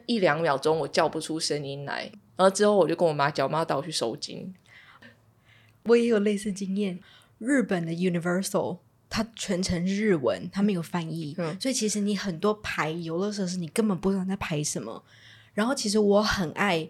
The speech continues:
Speaker 2: 云霄飞车，可是我不敢坐那种自由落体的东西。然后我就排排排，排到一个，想说：“哦，好多人在排队，那就试试看。”全程都日文嘛，然后看很多那种电-，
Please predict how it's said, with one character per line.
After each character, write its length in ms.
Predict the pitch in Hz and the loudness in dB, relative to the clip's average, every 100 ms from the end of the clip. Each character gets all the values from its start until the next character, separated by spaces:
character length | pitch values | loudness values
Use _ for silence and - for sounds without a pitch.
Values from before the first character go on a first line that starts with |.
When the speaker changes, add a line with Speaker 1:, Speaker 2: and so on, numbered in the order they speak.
| - | -4
Speaker 2:
云 140 | 185 | -2
霄 160 | 180 196 | 0 0
飞 200 | 196 180 | 0 -2
车， 160 | 175 175 | -2 -4
可 160 | 190 | -2
是 80 | 196 | 0
我 100 | 196 | 2
不 100 | 170 | 2
敢 200 | 185 143 | 0 0
坐 160 | 170 175 | -2 -2
那 80 | |
种 160 | 160 123 - | -2 -6 -2
自 180 | 226 | -2
由 160 | 165 160 | -2 -4
落 180 | 175 - | -4 -6
体 180 | - - | -8 -8
的 80 | |
东 220 | 147 139 156 | -8 -8 -10
西。 380 | - - 110 - _ _ - | -10 -12 -16 -16 _ _ -8
然 120 | 180 | -6
后 80 | 202 | -4
我 100 | 165 | -4
就 120 | 196 | -4
排 240 | 196 170 | -4 -4
排 100 | 175 | -2
排， 160 | 170 156 | -4 -6
排 220 | - 170 | -6 -6
到 140 | 180 170 | -2 -4
一 80 | |
个， 200 | - - | -4 -8
想 160 | 160 175 | -8 -6
说 140 | 175 - | -4 -2
：“哦， 80 | 226 | -2
好 220 | - - | -2 -4
多 100 | - | -2
人 80 | 202 | 0
在 80 | 202 | -2
排 160 | 196 151 | -4 -4
队， 120 | 180 | -4
那 100 | 185 | -4
就 80 | 180 | -2
试 220 | 175 175 | -2 -2
试 120 | 160 | -4
看。” 240 | 165 185 - - - - | -2 -4 -4 -14 -20 -14
全 180 | - 240 | 0 2
程 140 | 240 | 4
都 100 | 262 | 4
日 160 | 269 269 | 2 4
文 180 | 208 165 | 4 4
嘛， 180 | 170 156 | 2 0
然 100 | 180 | 0
后 240 | 214 214 202 - - | 0 -4 -8 -20 -16
看 220 | - 220 | -4 -2
很 100 | 180 | -2
多 140 | 160 196 | -2 -2
那 80 | 202 | -2
种 100 | 151 | -2
电-， 280 | 147 202 190 | 2 2 0